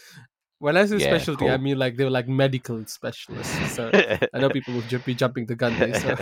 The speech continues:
Speaker 1: <laughs> you know, there's some specialties there. But I'm talking about, like, a physio, one of those physios type people. And, uh, you know, th-, this, this, this dude freaking ripped into my back,
Speaker 2: Like
Speaker 1: and
Speaker 2: your,
Speaker 1: I
Speaker 2: your
Speaker 1: walked
Speaker 2: lower
Speaker 1: out. I
Speaker 2: back?
Speaker 1: was in more pain than ever before.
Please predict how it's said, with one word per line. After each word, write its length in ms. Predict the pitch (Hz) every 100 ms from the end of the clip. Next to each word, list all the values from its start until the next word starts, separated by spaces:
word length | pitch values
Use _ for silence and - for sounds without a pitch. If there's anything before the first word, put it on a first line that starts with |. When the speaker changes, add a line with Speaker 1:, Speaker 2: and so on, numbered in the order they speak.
| - 143 - - -
Speaker 1:
<laughs> 460 | 185 - - 226 135
you 120 | 143
know, 80 | 139
there's 180 | 151 147
some 120 | 151
specialties 580 | - 175 147 151 135 127
there. 160 | 135 131 214 196 160
But 180 | 147 160
I'm 100 | 147
talking 140 | 160
about, 140 | 151 139
like, 160 | 135 135
a 60 |
physio, 580 | - 180 143 151 139 - _
one 120 | 170
of 60 | 151
those 200 | 143 -
physios 760 | - 139 135 135 117 - - -
type 180 | 120 -
people. 320 | 120 123 120 - - - _ _ 143
And, 200 | 135 127
uh, 200 | 123 117
you 100 | 160
know, 100 | 127
th-, 120 | 123 - - 151 -
this, 240 | 156 -
this, 240 | - 160 - -
this 240 | 156 160 131
dude 340 | 123 160 143 127 _ -
freaking 260 | 151 123 117
ripped 420 | 131 151 170 -
into 220 | 156 147
my 140 | 131 120
back, 300 | 143 139 160
Speaker 2:
Like 60 |
Speaker 1:
and 100 | 127
Speaker 2:
your, 120 | -
Speaker 1:
I 20 | 143 156
Speaker 2:
your 140 | 156
Speaker 1:
walked 20 |
Speaker 2:
lower 200 | 151 156
Speaker 1:
out. 80 | -
I 80 | 165
Speaker 2:
back? 20 |
Speaker 1:
was 180 | 135 127
in 80 | 127
more 260 | 135 151 147
pain 280 | 151 143
than 160 | 135 117
ever 180 | 139 135
before. 480 | 131 127 - -